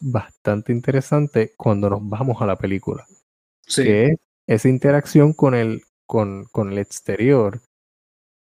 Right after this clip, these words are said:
Speaker 1: Lo intento, pero es como, es, es como prohibido, o sea, por lo menos para la persona,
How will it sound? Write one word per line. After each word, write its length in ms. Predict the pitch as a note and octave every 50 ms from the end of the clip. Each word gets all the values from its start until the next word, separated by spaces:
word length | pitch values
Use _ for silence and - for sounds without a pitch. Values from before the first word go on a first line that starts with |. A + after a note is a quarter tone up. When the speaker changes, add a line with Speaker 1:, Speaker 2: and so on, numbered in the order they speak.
| _ _
Speaker 1:
Lo 400 | B2 A#2 G#2+ G#2 G#2 G#2 G#2 G2+
intento, 840 | G2+ G2+ G2 - - D3 D#3+ F3 F#3 F3+ - - B2+ B2 A#2 A#2+ - _ _ _
pero 340 | - A2+ G#2 G#2 G2+ F#2+ F#2+
es 120 | G2+ -
como, 880 | - - C3 C3+ C#3 C#3 C#3 C#3 C3 B2+ A#2+ A2+ A2 G#2+ G#2 G2+ - _ _ _ _ _ _ - - - - - - - - _ _ _ _
es, 160 | - - - _
es 100 | - - _
como 200 | - C#3+ D3 C#3
prohibido, 800 | C3+ A#2+ G#2+ G#2 G2+ G#2+ B2+ D3 C#3 A#2+ G#2+ G2+ G2 G2 - _ _ _ _ _ _ _ - A#2+ A2+ -
o 40 | -
sea, 160 | - - A2
por 200 | G2+ - - G#2+
lo 80 | G2 G2
menos 160 | A2+ - - -
para 180 | - A#2+ A2 A2
la 120 | G2+ F#2+
persona, 600 | F#2 G2+ F2+ F2 - - C3+ B2 A2 F#2+ E2+ -